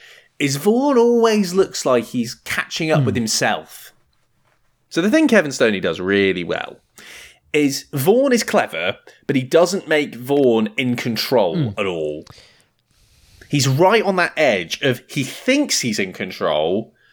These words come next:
Speaker 1: but he kinda knows he's not, and so he's wrestling for control all of the time, and that's why he's so on edge and so willing to flip.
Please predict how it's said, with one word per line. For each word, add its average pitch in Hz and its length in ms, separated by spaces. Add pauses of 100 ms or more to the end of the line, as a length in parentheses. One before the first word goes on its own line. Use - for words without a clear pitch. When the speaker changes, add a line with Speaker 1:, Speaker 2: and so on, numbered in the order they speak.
(380)
Speaker 1:
but 151 80
he 151 80
kinda 226 380
knows 151 460
he's 127 200
not, 131 640
and 127 100
so 151 100
he's 131 140
wrestling 127 640
for 117 100
control 110 460
all 104 140
of 92 80
the 107 60
time, 110 240
and 104 100
that's 135 260
why 110 260
he's 107 240
so 156 460
on 110 100
edge 107 280
and 95 100
so 117 380
willing 104 320
to - 80
flip. - 360